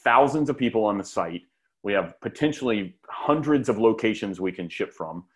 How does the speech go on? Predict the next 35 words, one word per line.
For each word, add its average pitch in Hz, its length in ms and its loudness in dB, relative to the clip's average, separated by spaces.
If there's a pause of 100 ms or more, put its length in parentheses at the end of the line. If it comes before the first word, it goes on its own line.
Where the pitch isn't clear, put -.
(340)
We 104 80 0
have, 95 100 -2
you 107 440 -4
know, 90 280 -4
hundreds, 147 640 -2
tens 165 260 0
of 131 100 -4
thousands 123 300 2
of 101 120 -4
items 95 420 -2
potentially 90 540 -8
in 101 100 -8
our, 87 320 -4 (320)
uh, 80 260 -20 (280)
in 117 100 -6
our 92 100 -4
catalog 92 560 0 (220)
that 92 100 -4
people 104 200 0
are 95 100 6
buying 101 360 2
and, 87 240 -6
and 92 160 -12
ordering 101 360 -2
from. 87 420 -10 (440)
And 127 280 0
they're 120 200 2
all 156 260 6
doing 127 240 4
it 107 100 -2
at 90 140 -6
the 95 80 -8
exact 90 320 -4
same 85 220 -12
time. 85 420 -10